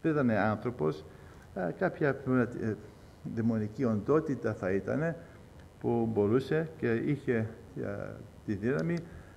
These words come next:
να εμποδίσει τον άγγελο του Θεού να έρθει στον Δανιήλ να δώσει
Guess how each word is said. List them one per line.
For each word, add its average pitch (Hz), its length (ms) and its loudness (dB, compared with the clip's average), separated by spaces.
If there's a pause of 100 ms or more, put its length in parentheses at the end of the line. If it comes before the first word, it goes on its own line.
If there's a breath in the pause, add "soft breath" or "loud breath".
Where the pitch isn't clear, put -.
(100)
να 123 280 2
εμποδίσει 123 880 2 (140)
τον 104 180 0
άγγελο 104 480 2
του 101 140 -6
Θεού 101 180 -2
να 107 100 0
έρθει 113 220 -2
στον 110 200 -4
Δανιήλ 104 400 2
να 113 120 2
δώσει 113 360 -2